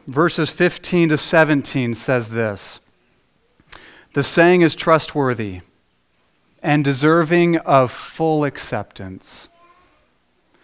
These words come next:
that Jesus Christ came into the world to save sinners, of whom I am foremost."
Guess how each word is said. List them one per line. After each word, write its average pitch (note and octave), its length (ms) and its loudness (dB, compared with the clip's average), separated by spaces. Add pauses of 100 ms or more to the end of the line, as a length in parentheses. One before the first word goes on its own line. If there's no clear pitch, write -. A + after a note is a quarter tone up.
(360)
that C3+ 240 2
Jesus E3 560 0
Christ D3 720 -2
came D3 560 -2
into D3 400 -4
the C3 120 -6
world A2+ 580 -4 (1300)
to C3+ 180 -10
save A#2+ 480 -6
sinners, G2+ 680 -12 (1160)
of C3 180 0
whom E3 220 6
I D#3+ 160 8
am D#3+ 80 4
foremost." C#3 920 0